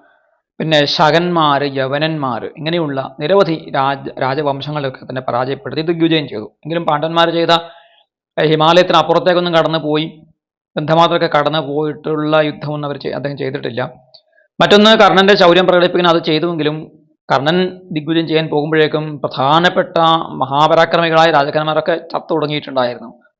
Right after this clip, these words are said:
അവിടെ പ്രത്യേകിച്ച് ചേതി രാജാവായ ശിശുപാലനെ ഭഗവാൻ കൊന്നു. അത് മഗധ രാജാവായ ജര-, ജരാസന്ധൻ ഉഗ്രപരാക്രമിയാണ്, അദ്ദേഹത്തെ ഭീമൻ വധിച്ചു. ശാല്വനെ ശ്രീകൃഷ്ണൻ കൊന്നു,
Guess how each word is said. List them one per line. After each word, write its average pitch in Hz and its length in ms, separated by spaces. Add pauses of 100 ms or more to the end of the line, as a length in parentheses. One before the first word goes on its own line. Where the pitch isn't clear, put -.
(120)
അവിടെ 147 420
പ്രത്യേകിച്ച് 147 480
ചേതി 139 200
രാജാവായ 147 460
ശിശുപാലനെ 139 800
ഭഗവാൻ 143 220
കൊന്നു. 131 400 (920)
അത് 170 100
മഗധ 180 260
രാജാവായ 190 420
ജര-, 151 280
ജരാസന്ധൻ 156 580 (160)
ഉഗ്രപരാക്രമിയാണ്, 165 960 (120)
അദ്ദേഹത്തെ 143 240
ഭീമൻ 143 440
വധിച്ചു. 143 520 (460)
ശാല്വനെ 160 560
ശ്രീകൃഷ്ണൻ 151 400
കൊന്നു, 143 520